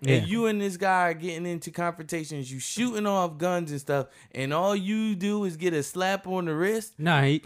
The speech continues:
Speaker 1: <laughs> so what happened was they, they played it off like a, a prisoner transfer. So
Speaker 2: Oh, they, oh, okay. So that's what happened.
Speaker 1: yeah.
Speaker 2: I didn't, I didn't gather that. So they were supposed to be acting like they
Speaker 1: So
Speaker 2: were taking him to another prison
Speaker 1: yeah, so the,
Speaker 2: or
Speaker 1: the
Speaker 2: back to America or something.
Speaker 1: Mm-hmm, yeah.
Speaker 2: Okay.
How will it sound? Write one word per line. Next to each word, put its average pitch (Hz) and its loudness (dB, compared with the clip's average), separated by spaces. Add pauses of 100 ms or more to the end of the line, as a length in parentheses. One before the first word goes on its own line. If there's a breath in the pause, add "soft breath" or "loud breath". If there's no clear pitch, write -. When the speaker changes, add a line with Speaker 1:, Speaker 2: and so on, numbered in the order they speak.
(140)
Speaker 1:
<laughs> - -6
so 156 6
what 139 4
happened 151 4
was 127 4
they, 127 6
they 127 6
played 151 6
it 135 6
off 135 6
like 120 4
a, 107 2
a 120 -2
prisoner 120 4
transfer. 101 -4 (480 soft breath)
So 117 4 (160)
Speaker 2:
Oh, 147 6
they, 139 6
oh, 143 8
okay. 127 0
So 123 -2
that's 135 2
what 131 -4
happened. 113 -8
Speaker 1:
yeah. 110 4 (260)
Speaker 2:
I 147 0
didn't, 165 -2 (140)
I 151 2
didn't 143 -2
gather 139 2
that. - -12
So 147 -4
they 139 2
were 139 -2
supposed 139 -2
to 120 -10
be 123 -6
acting 131 -4
like 123 -4
they 123 -2
Speaker 1:
So 120 -2
Speaker 2:
were 113 -2
taking 135 -4
him 123 -2
to 120 -2
another 113 -2
prison 123 0
Speaker 1:
yeah, 110 -4
so 170 4
the, 156 8
Speaker 2:
or 135 4
Speaker 1:
the 147 8
Speaker 2:
back 131 8
to 131 0
America 117 -2
or 101 -4
something. 156 4
Speaker 1:
Mm-hmm, - -14
yeah. 117 0 (100)
Speaker 2:
Okay. 120 -2